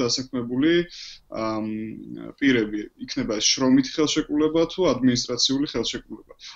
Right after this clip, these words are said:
ამ შემთხვევაში, მ, პირების შერჩევა ხდება გამარტივებული წესით და საბოლოო გადაწყვეტილებას,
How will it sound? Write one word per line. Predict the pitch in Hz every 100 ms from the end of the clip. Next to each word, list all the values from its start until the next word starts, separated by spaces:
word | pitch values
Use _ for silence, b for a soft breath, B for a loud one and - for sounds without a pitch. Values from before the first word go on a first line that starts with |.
| -
ამ | 151
შემთხვევაში, | 165 196 190 208 165 - 123 110 - -
მ, | 120 117
პირების | 110 139 135 127
შერჩევა | - 127 131 117
ხდება | 117 - 123 113 104 - b -
გამარტივებული | 120 131 131 139 131 123 123 120
წესით | 120 117 - 196 - - b b -
და | 165 202
საბოლოო | - 143 139 151 139 120
გადაწყვეტილებას, | 113 117 120 135 127 135 147 170 190